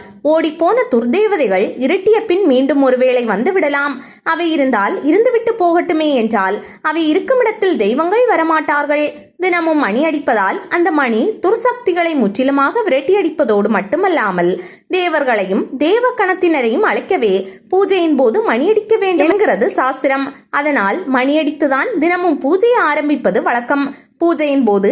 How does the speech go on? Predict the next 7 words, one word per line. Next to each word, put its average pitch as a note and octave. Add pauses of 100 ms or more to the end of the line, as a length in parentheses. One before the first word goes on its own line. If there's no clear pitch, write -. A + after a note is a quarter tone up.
(140)
இறைவனுக்கு A4
படையல் F4+
போடுவதை A#3+ (320)
நைவேத்தியம், C4
நிவேதனம் G4
என்று A3
சொல்வார். C#4